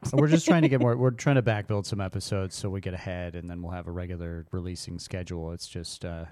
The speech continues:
Speaker 1: yeah, life is, uh, not easy to do with a podcast. Did that make sense? I
Speaker 2: Yeah.
Speaker 1: Sure.
Speaker 2: I'm just glad we don't have any fucking kids.
Speaker 1: Yeah, this is how, like, shitty we are with organization without children.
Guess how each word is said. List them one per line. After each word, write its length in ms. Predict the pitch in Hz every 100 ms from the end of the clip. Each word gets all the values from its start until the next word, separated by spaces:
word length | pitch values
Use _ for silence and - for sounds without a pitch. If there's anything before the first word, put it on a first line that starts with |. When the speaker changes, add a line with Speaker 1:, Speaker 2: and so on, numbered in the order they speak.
| -
Speaker 1:
yeah, 160 | 117 120
life 360 | 101 139 -
is, 280 | 170 151 156
uh, 260 | 143 139 127 - _ _ _ _ _ _ -
not 260 | 110 143
easy 320 | 147 147 139
to 140 | 123 123
do 440 | 107 120 123 127
with 420 | 123 113 120 123 123
a 40 |
podcast. 720 | 120 139 170 98 80 - - - _ _ _ _ _ _ _ _ _ _ _ _ _ -
Did 100 | 120
that 100 | 156
make 140 | 196
sense? 340 | - 233 - - _ _ _ 214
I 40 | 196
Speaker 2:
Yeah. 400 | 220 202 160 170 - -
Speaker 1:
Sure. 160 | -
Speaker 2:
I'm 80 | 233
just 240 | 277 415 -
glad 220 | 214 202
we 100 | 202
don't 160 | 196
have 180 | 202 185
any 140 | 190 175
fucking 340 | - 170 160
kids. 520 | 175 196 185 - - - _ _ -
Speaker 1:
Yeah, 240 | 175 214 - 135
this 200 | 175 -
is 200 | 208 185
how, 300 | 170 175 170 135 120 135
like, 260 | 131 110
shitty 400 | 104 - 135 135
we 100 | 131
are 300 | 123 123 120
with 400 | 107 110 92 -
organization 880 | 120 117 113 107 110 107 - 113 104
without 400 | 101 95 104 110
children. 440 | - 113 110 85